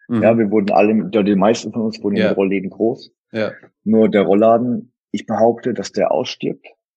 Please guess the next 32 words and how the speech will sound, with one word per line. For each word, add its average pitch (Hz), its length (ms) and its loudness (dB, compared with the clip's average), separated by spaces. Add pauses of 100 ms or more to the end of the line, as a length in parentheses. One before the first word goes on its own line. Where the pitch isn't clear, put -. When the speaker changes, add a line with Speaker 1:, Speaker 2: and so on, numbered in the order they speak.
(320)
Speaker 1:
Echt? 147 220 0
Okay, 117 220 0
Speaker 2:
Ich 143 60 -6
Speaker 1:
gut. 143 180 -2
Speaker 2:
sa-, - 180 -2
Speaker 1:
Aha. - 100 -4
Speaker 2:
ich - 120 0
sage, 110 280 2
dass 101 120 -2
es 98 80 -14
den 110 140 0
Rollladen 113 440 2
in 104 120 -2
zwanzig 104 380 -4
Jahren 101 240 -2
so 110 440 -4 (140)
bei 101 120 0
den 101 140 0
Neubauten 98 420 -4
nicht 95 180 -12
mehr 92 100 -12
gibt. - 240 -8 (180)
Speaker 1:
Mhm. 113 480 -4 (320)
Speaker 2:
Einfach 98 220 -4
aus 95 200 -4
dem 101 140 -4
Grund, 104 160 -4
weil 101 100 0
auch 95 100 -4
die 104 100 -8
Raffstoren 104 420 -4
immer, 101 340 -6